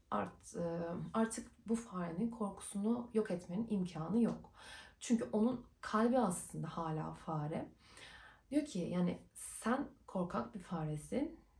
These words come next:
cesur değilsin ve senin için yapabileceğim hiçbir şey yok. Yani, bu farenin kalbini taşıdığın sürece hep korkacaksın zaten." Ve onu tekrar fareye çeviriyor.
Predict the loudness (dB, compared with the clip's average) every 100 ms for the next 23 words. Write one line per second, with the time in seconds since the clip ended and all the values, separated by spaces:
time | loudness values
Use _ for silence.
0 | _ -2 -2 0 0 0 0 -2 -2 2
1 | 4 2 4 8 8 6 -2 -2 -2 2
2 | 2 2 -2 -2 -4 -2 0 0 -2 -4
3 | -18 _ -2 0 -2 2 2 4 4 4
4 | 2 4 2 0 -8 0 2 2 0 -2
5 | 0 -2 -4 -4 -6 -2 0 0 -2 -4
6 | -4 -4 -2 -4 -4 -12 -16 -8 0 0
7 | 0 -2 -2 -4 -6 -6 -6 -10 -10 -8
8 | -8